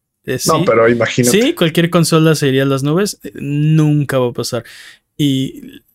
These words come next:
Speaker 1: la, las, la razón por la que no va a pasar es porque no hay ninguna compañía que tenga el dinero suficiente para pagarle esa exclusividad a Rockstar. Y
Speaker 2: Tal vez
Speaker 1: por o-,
Speaker 2: Microsoft sí.
Speaker 1: y por otro lado, después de gastar setenta mil millones, no creo.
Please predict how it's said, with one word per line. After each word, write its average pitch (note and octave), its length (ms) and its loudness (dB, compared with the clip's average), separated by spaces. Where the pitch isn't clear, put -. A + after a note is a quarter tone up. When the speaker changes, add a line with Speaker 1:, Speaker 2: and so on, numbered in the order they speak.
Speaker 1:
la, C#3+ 380 0
las, C#3+ 380 -2
la D#3 200 2
razón C#3+ 260 0
por F#3+ 100 0
la E3 80 2
que D3 60 0
no D3+ 80 2
va E3 80 2
a E3 40 -8
pasar D3 260 -2
es D3 100 -2
porque C3+ 300 -4
no C3+ 120 -2
hay D#3+ 80 2
ninguna E3+ 320 4
compañía C3+ 380 -2
que D3+ 80 -4
tenga D3 220 -2
el D3 40 2
dinero C3 300 0
suficiente C#3+ 720 -6
para C3+ 280 0
pagarle C#3 380 0
esa D#3 140 -2
exclusividad C3 600 0
a B2 40 0
Rockstar. A#2+ 500 -8
Y - 40 0
Speaker 2:
Tal G3 100 2
vez C#4+ 80 2
Speaker 1:
por G3+ 80 4
o-, - 20 4
Speaker 2:
Microsoft G#3+ 340 0
sí. - 180 -6
Speaker 1:
y D#3+ 40 2
por C#3+ 200 0
otro D3+ 220 0
lado, D3+ 460 2
después C#3+ 300 0
de F#3 60 2
gastar C3+ 240 -2
setenta A#2+ 440 -8
mil B2 140 -4
millones, B2 300 -4
no A2+ 120 -8
creo. D#3+ 180 -6